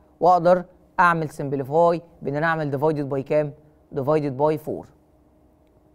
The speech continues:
تمام؟ طب the result will be four divided four equal one and eight hundred divided four equal two hundred. طب يبقى دي الفاينل ريزلت عندنا،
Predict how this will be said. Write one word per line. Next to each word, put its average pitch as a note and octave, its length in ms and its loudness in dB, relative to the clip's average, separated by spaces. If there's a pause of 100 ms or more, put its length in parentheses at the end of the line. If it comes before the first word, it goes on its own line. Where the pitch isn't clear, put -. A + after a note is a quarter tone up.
(2000)
تمام؟ G#3 240 2 (520)
طب D#3 120 -12 (440)
the - 20 2
result A3 340 6
will F#3 200 2
be A3+ 120 -2
four A#3+ 240 2
divided G3+ 320 0
four G#3+ 220 4
equal F#3+ 260 2
one A3+ 280 6 (380)
and G3+ 460 4 (920)
eight E3+ 140 -4
hundred E3+ 600 2 (140)
divided D#3+ 460 4 (300)
four A3+ 240 8 (240)
equal A3 440 0 (220)
two A3+ 140 -2
hundred. B2+ 380 -4 (1000)
طب A2 140 -8 (1400)
يبقى D#3 180 4
دي G3+ 100 2
الفاينل G3+ 500 4
ريزلت F#3+ 300 2
عندنا، E3+ 480 0